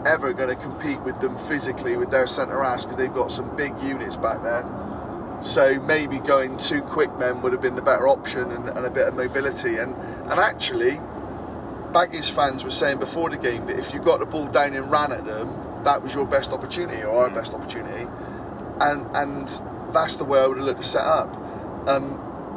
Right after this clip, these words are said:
Speaker 1: I didn't, I know, I know he stands on the sidelines, and it was, I'm glad that he was down today. At the end of the game, after that performance, though, I, I genuinely feel he should have made an effort to come across to the fans
Speaker 2: Yeah.
Speaker 1: more.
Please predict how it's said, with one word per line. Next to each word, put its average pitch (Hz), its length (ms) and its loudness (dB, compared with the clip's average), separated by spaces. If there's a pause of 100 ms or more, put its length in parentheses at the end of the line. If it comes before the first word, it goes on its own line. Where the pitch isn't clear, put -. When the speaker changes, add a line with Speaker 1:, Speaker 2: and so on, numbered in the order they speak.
(540)
Speaker 1:
I 147 100 6
didn't, 175 420 4 (800)
I 165 40 2
know, 196 160 4
I 190 120 2
know 220 220 2
he 196 100 -8
stands 156 400 0
on 139 80 -6
the 131 80 -4
sidelines, 120 680 -2
and 120 80 -6
it 110 60 -6
was, - 140 -8 (120)
I'm 127 200 0
glad 143 360 4
that - 140 -2
he 131 80 -6
was 123 160 -6
down 127 320 0
today. 107 420 -4 (800)
At 156 140 2
the 165 100 4
end 180 160 4
of 165 60 -4
the 160 80 0
game, 139 260 0
after 139 300 0
that 135 200 4
performance, 131 540 -4
though, 107 240 -2 (540)
I, 117 60 4
I 127 40 2
genuinely 135 500 0
feel 127 220 0
he 117 160 -2
should 131 300 2
have 117 180 2
made 120 240 -2
an 117 100 -4
effort 117 440 -4
to - 100 -6
come 120 240 -2
across 120 480 -2
to - 220 -4
the - 80 -4
fans 160 600 6
Speaker 2:
Yeah. 135 60 2
Speaker 1:
more. 139 220 2